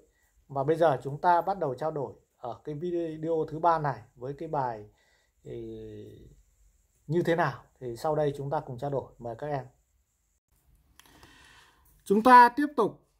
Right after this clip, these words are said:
với bài ba của cái dạng toán thêm bớt chữ số vào bên phải. Các em đọc đề theo thầy. Bài ba. Tìm số có hai chữ số, biết rằng khi ta viết thêm chữ số năm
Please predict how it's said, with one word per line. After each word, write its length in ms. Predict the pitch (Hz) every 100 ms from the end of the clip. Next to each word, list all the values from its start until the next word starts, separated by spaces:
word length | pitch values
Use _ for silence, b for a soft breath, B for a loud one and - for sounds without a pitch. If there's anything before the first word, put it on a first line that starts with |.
| _ -
với 520 | 156 175 175 220 294
bài 360 | 262 190 165
ba 460 | 160 185 226 170 214
của 300 | 214 180 131 -
cái 120 | 190
dạng 300 | 202 175 127
toán 240 | 156 143 175
thêm 260 | - 214 208
bớt 140 | 240 254
chữ 120 | 254
số 200 | 196 180
vào 140 | 214
bên 180 | 156 185
phải. 300 | 180 151 - - -
Các 80 |
em 140 | 185 180
đọc 180 | 160 143
đề 160 | 135
theo 160 | 127 160
thầy. 280 | 151 131 113 - _ _ _ -
Bài 220 | 156 151
ba. 400 | 156 185 180 175 - _ _ _ _ _ _ _ _ -
Tìm 280 | 185 180
số 300 | 151 180 185
có 160 | 220 220
hai 300 | 214 233 233
chữ 180 | 226 269
số, 520 | - 185 185 226 - _ -
biết 240 | 233 277
rằng 400 | 185 175 165 151
khi 240 | 147 226
ta 240 | 226 233 220
viết 240 | 208 294 302
thêm 320 | 233 233 220
chữ 160 | 220 262
số 200 | - 208
năm 560 | 220 233 226 214 208